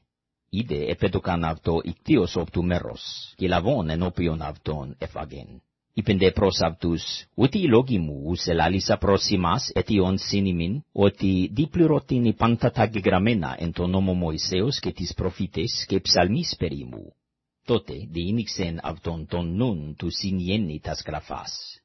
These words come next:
και είπεν αυτοῖς ότι, «Ούτως γεγράπτε πατήν τον Χριστόν και αναστήνει εκ νεκρών τη τρίτη ημέρα». Και κηρύκτην επί το ονόματι αυτού μετάνοιαν εις άφεσιν αμαρτιών,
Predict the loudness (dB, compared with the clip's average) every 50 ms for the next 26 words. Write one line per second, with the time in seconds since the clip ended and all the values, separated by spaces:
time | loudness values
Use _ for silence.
0 | _ -10 -8 -8 -4 -4 -6 -2 -2 -2 -2 -2 -4 -6 -6 -6 -6 -4 -2 -2
1 | -2 -2 -2 -4 -8 -8 -8 -8 -12 _ _ -6 -6 -4 -4 -6 -6 -6 -8 -2
2 | -2 -2 0 0 0 -2 -2 -2 -4 -8 -6 -2 0 -2 -2 0 -4 -6 -4 -4
3 | -4 -4 -4 -4 -4 -6 -6 -8 -8 -6 -8 -8 -8 -6 -8 -8 -8 -12 -14 -10
4 | -8 -8 -8 -6 -8 -8 -8 -8 -10 -10 -6 -6 -4 -4 -4 -6 -8 -10 -10 -8
5 | -10 -10 -8 -6 -4 -2 -2 -2 -2 -4 -6 -8 -6 -6 -8 -8 -8 -8 -8 -8
6 | -8 -6 -8 -8 -10 -10 -10 -12 -14 -18 _ _ _ _ _ _ -4 -4 -4 -2
7 | 0 -2 0 0 -2 -2 -2 -2 0 0 0 -2 -4 -4 -4 -6 -4 -2 -4 -4
8 | -4 -4 -4 -2 -2 -2 -4 -4 -2 -2 -4 -4 -4 -4 -4 -2 -2 -2 -4 -4
9 | -4 -4 -4 -4 -6 -8 -10 -14 -16 -18 -12 -8 -8 -6 -6 -4 -4 -4 -4 -2
10 | -2 -2 -2 -2 -4 -2 -2 0 0 -2 -2 -4 -6 -8 -6 -4 -4 -4 -4 -6
11 | -8 -12 -16